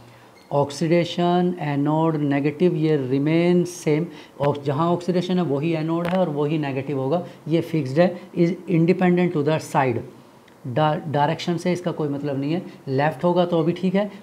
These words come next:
और ये right में है तब भी ये वही रहेगा, तो ये independent होते हैं। ऐसे ही reduction, cathode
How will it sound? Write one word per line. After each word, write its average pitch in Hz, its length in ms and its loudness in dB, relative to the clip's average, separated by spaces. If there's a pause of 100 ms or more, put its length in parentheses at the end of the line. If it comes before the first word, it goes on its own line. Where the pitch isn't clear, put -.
और 160 120 -2
ये 160 100 2
right 143 320 0
में 185 100 2
है 202 240 0
तब 180 100 -2
भी 139 160 -4
ये 165 200 -2
वही 139 280 -2
रहेगा, 113 340 -4 (240)
तो 160 60 -4
ये 151 240 2
independent 156 720 0
होते 139 160 -4
हैं। 156 80 0
ऐसे 175 140 -4
ही 160 100 0
reduction, 143 520 0 (560)
cathode 165 520 4